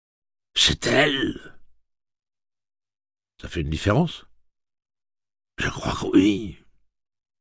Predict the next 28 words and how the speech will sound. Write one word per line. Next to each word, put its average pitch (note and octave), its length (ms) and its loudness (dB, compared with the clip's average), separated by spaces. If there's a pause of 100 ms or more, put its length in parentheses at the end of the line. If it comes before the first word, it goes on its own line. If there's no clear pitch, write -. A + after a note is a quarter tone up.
(480)
Mais D2 560 0 (360)
il - 80 -2
y - 20 0
a - 40 -2
une - 60 -6
chose G#3+ 380 4
que - 140 -6
je C2+ 60 -6
peux C2 160 -12
vous B1+ 160 -8
dire C#2 360 -2
avec C2+ 160 -8
certitude. - 800 -6 (840)
Peu D#2+ 160 2
importe E2 500 2
comment - 300 -8
vous D3 140 -4
réglerez G#2 440 2
les G#2+ 140 2
choses - 440 -2
au D2 40 -6
sein - 260 -6
de C#2 60 -8
votre C#2+ 280 -10
confrérie, - 760 0
de - 120 -10
votre - 340 -8
quartet, - 500 -2